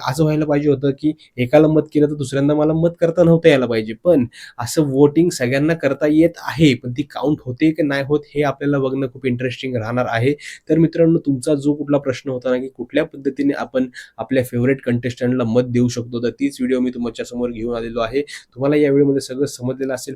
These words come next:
पहिले, सर्वात पहिले जो कुठला एपिसोड चालू आहे ना लेटेस्ट, त्या एपिसोडवर जा. एपिसोड नंतर थोडंसं स्क्रोल करा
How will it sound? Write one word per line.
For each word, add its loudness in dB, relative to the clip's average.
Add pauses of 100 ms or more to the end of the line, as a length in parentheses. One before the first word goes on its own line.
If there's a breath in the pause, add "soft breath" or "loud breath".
पहिले, 0
सर्वात 0 (120)
पहिले -4
जो -4
कुठला -4
एपिसोड -6
चालू -4
आहे -2
ना -2
लेटेस्ट, -4 (320 loud breath)
त्या -2
एपिसोडवर 0
जा. 0 (320 loud breath)
एपिसोड -6
नंतर 0
थोडंसं -6
स्क्रोल 0
करा 2